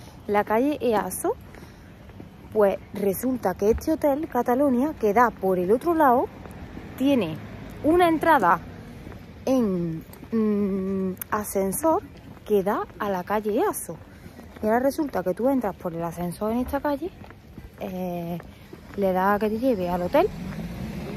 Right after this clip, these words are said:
te llevan ascensor, yo no sé cuántas plantas son, porque te pone, mm, solamente una parada, que es la parada del hotel,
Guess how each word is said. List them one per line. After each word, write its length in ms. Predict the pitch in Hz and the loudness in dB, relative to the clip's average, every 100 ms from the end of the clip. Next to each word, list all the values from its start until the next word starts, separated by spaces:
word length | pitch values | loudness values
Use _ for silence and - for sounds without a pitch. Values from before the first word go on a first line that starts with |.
| - | 4
te 140 | - 135 | 6 8
llevan 260 | 208 240 | 6 6
ascensor, 520 | 247 254 240 277 - 196 | 4 2 2 2 0 2
yo 100 | 208 | 2
no 100 | 196 | 2
sé 120 | 208 | 4
cuántas 260 | 208 226 | 6 6
plantas 340 | 226 240 240 247 | 0 -2 -2 -4
son, 200 | 262 202 170 - - - | -2 -4 -4 -8 -10 -2
porque 440 | 202 185 185 180 175 - - - - - - - - - - - | 0 2 2 2 0 -6 -10 -10 -8 -12 -14 -12 -10 -10 -6 -2
te 120 | 185 | 2
pone, 320 | 220 220 165 - - - - 269 247 247 262 | 4 4 2 -6 -14 -16 -14 -14 -12 -12 0
mm, 800 | 208 202 196 185 185 180 185 - | 4 4 4 2 2 2 0 0
solamente 500 | 233 208 220 233 180 214 | 2 4 4 2 0 0
una 220 | 202 202 | 0 2
parada, 340 | 214 220 185 | 4 4 2
que 240 | 170 175 175 | -2 -2 0
es 60 | |
la 100 | 180 | 0
parada 280 | 185 202 190 | 4 4 4
del 140 | 196 196 | 4 4
hotel, 280 | 208 196 | 4 2